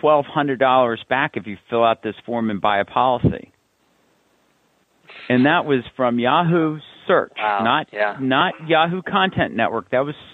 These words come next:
Speaker 1: Search Network. And there was nothing even close to Search. So even the big boys that you think we should be able to trust, you know, you end up with situations like that where you have to police it.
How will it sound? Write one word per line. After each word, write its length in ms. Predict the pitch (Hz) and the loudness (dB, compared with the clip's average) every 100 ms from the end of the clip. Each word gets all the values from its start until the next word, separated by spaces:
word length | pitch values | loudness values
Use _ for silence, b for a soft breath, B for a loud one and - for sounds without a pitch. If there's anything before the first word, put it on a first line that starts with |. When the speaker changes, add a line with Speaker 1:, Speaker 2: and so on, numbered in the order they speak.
| - | -4
Speaker 1:
Search 200 | 190 - - | -4 -4 -4
Network. 460 | 101 - 85 - - B B B B | -4 -2 -6 -8 -16 B B B B
And 260 | 143 143 147 | 2 2 2
there 100 | 147 | 0
was 120 | 151 | -2
nothing 380 | 156 165 180 180 | -2 0 0 -2
even 200 | 151 147 | -2 -2
close 280 | 127 151 147 | 0 -2 -2
to 80 | 110 - | -8 -6
Search. 200 | 85 - - | -6 -6 0
So 300 | 123 120 107 | 2 2 -2
even 400 | - 196 196 180 | -2 -2 -2 -4
the 80 | 147 | -6
big 320 | 117 160 160 | 0 -2 0
boys 280 | 117 117 107 - | 0 0 0 -2
that 160 | 113 | -2
you 140 | 120 113 | -2 -2
think 220 | 139 127 | -2 -2
we 100 | 131 | -4
should 180 | 123 120 | -6 -2
be 100 | 120 | 0
able 200 | 117 104 | 2 0
to 100 | 95 | -4
trust, 400 | - 214 165 117 - - B B B B B B B - | -2 2 2 2 -6 -20 B B B B B B B -4
you 100 | 139 | 2
know, 440 | 120 107 107 - - - - 120 - | 4 2 0 -6 -14 -20 -18 -18 -8
you 240 | 120 123 | -2 -2
end 200 | 131 127 | 0 2
up 140 | 131 123 | 2 0
with 100 | 117 | -4
situations 500 | 113 - 113 104 104 | -6 -2 -2 -2 -2
like 180 | 98 92 | -2 0
that 200 | 107 - | -2 -2
where 100 | 101 | -2
you 120 | 92 | -2
have 160 | 92 - | -2 -4
to 80 | 90 | -10
police 400 | - 82 80 78 | -12 -10 -10 -10
it. 120 | - | -12